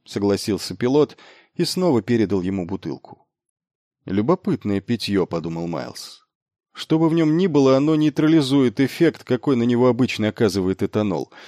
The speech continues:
В сон от него не клонит. Он ощутил прилив энергии, тёплую волну, словно прокатившуюся до самых кончиков пальцев рук и ног. Наверное, именно так Мэйхью и продержался три дня без сна,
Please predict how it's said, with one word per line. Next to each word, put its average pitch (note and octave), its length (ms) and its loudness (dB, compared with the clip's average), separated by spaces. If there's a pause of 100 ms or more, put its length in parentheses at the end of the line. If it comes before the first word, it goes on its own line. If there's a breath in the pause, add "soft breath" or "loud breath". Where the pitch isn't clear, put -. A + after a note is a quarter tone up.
(300 loud breath)
В - 80 -16
сон C#3 280 0
от C#3+ 140 -4
него B2 220 2
не A2 120 0
клонит. - 600 -8 (500)
Он G2 180 -2
ощутил B2 420 -2
прилив B2 380 0
энергии, G2+ 520 0 (400 loud breath)
тёплую D3 400 2
волну, D#3 340 4
словно C3 400 2
прокатившуюся A#2+ 1040 0
до A2 120 2
самых G#2 340 -2
кончиков G2+ 560 -4
пальцев F#2 500 -2
рук F2 200 -8
и F#2 40 -4
ног. - 380 -12 (640)
Наверное, D3 540 0
именно D#3 420 2
так D3 320 -2
Мэйхью C3+ 440 2
и - 20 0
продержался B2+ 760 0
три B2 180 0
дня G#2 200 0
без F#2 180 -2
сна, B2 360 0